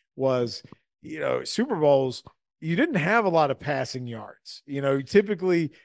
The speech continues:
you know, teams came out a little flat. It took 'em a minute, and usually defense had a lot to do with it. Warner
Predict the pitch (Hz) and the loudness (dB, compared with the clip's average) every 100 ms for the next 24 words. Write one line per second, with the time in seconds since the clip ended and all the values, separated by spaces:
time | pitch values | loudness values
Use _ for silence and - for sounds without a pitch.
0 | _ - 170 160 151 185 180 147 180 170 | _ -4 4 6 6 0 -2 -2 -2 0
1 | 170 170 165 160 - 151 165 165 156 - | 0 2 2 2 -2 -2 2 2 0 -4
2 | 165 156 156 156 156 151 151 143 135 - | -4 -4 -4 -2 -2 0 -2 -4 -10 -14
3 | _ _ - 247 226 175 160 151 160 143 | _ _ -8 -2 -2 0 -2 0 -2 2
4 | 160 151 151 147 143 147 147 147 - _ | 2 4 2 0 -2 -2 0 -2 -4 _
5 | _ 131 151 247 233 175 156 | _ -4 0 2 2 0 -2